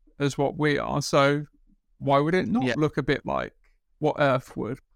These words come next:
Speaker 2: Yeah, I was the same in that first minute where you're just like, "What's happening here? What is going on here?" But it's like, "Oh, okay." I felt, like, vibes of, like, Enterprise,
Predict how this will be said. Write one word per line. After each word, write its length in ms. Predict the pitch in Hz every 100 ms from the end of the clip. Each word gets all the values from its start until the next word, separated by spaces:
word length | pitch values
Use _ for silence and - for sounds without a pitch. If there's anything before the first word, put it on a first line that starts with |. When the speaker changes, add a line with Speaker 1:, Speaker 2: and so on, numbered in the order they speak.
| _ _ _
Speaker 2:
Yeah, 240 | 156 165
I 140 | 131 175
was 160 | 170
the 100 | 123
same 300 | 117 - 139
in 100 | 123
that 160 | 117 -
first 320 | - 113 110
minute 340 | 117 110 104 101
where 140 | 110
you're 80 | 107
just 220 | 101 -
like, 160 | 101 82
"What's 280 | 104 -
happening 360 | - 107 - 104
here? 280 | 98 101 107 _ -
What 220 | 113 107
is 80 | 107
going 280 | 110 110
on 180 | 107 107
here?" 140 | 101 98
But 160 | 98
it's 180 | 82 -
like, 120 | - -
"Oh, 240 | 101 98 -
okay." 420 | 101 - 113 117 _ _ _ _ _ _ _ _ -
I 100 | 127
felt, 260 | - 147 107
like, 200 | 117 110
vibes 480 | 123 120 117 117
of, 200 | 120 107
like, 200 | - 107 -
Enterprise, 1040 | 120 117 113 - 113 110 110 110 107